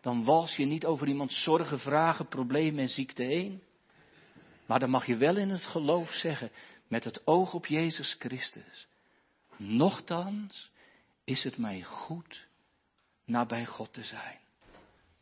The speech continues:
Nochtans zal ik gedurig bij u zijn."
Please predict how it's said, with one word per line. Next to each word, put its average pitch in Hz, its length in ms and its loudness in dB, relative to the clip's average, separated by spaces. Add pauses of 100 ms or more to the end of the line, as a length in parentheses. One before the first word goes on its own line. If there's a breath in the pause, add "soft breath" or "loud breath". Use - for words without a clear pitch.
(140)
Nochtans 156 1080 -6 (560 loud breath)
zal 143 280 2
ik 127 120 -2
gedurig 135 680 0
bij 113 220 -4
u 110 120 -10
zijn." - 320 -14